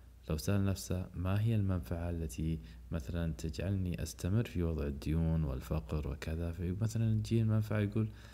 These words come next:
"صراحة أحب أريح نفسي، ما أحب أشتغل كثير، ما أحب أغامر"، فهذه منفعة بالنسبة له، راحة بال يعني. فتخيل أن راحة البال هي منفعة إنه يستمر إنه يكون فقير.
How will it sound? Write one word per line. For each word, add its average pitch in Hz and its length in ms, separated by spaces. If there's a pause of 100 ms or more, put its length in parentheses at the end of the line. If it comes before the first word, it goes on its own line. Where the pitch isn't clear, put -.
(120)
"صراحة 113 640 (360)
أحب 110 280
أريح 85 380
نفسي، 110 420 (320)
ما 131 80
أحب 87 220
أشتغل 82 380
كثير، 107 500 (240)
ما 156 60
أحب 80 260
أغامر"، 92 560 (340)
فهذه 131 280
منفعة 107 440
بالنسبة 90 460
له، 85 80
راحة 90 260 (140)
بال 85 240
يعني. 76 300 (560)
فتخيل 90 840
أن 104 100
راحة 104 420
البال 104 440 (300)
هي 92 200
منفعة 92 480
إنه 87 160
يستمر 90 480
إنه 82 140
يكون 80 320
فقير. - 440